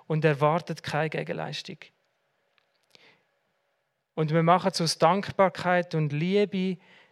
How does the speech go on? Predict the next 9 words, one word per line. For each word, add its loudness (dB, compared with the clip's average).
gegenüber -2
unserem -4
Gott. -10
Und 0
jetzt 4
kommt 0
der 0
springende 0
Punkt. -4